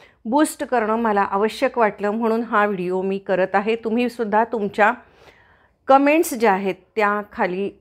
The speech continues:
अ, रिप्लायमध्ये लिहू शकता. आणि एक की हा जो विषय आहे हा मला कुणालाही दुखवायचं नाही आहे ह्याच्यामध्ये.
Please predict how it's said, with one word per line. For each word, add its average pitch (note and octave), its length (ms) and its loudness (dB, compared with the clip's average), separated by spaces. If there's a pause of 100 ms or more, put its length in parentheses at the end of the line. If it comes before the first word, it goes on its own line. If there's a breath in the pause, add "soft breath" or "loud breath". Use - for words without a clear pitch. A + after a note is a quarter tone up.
(320)
अ, - 40 0
रिप्लायमध्ये G3+ 1000 2
लिहू G#3+ 160 0
शकता. B3 360 -4 (840)
आणि F#3 260 2
एक G3+ 220 -4 (580 soft breath)
की C4+ 140 2
हा C#4 240 6
जो D4 160 0
विषय C4+ 300 -2
आहे B3 380 -4 (260)
हा A3+ 240 4
मला A3 240 2
कुणालाही A3+ 560 -2
दुखवायचं A3+ 840 0
नाही G#3 240 -2
आहे A3+ 100 0
ह्याच्यामध्ये. F#3+ 560 -2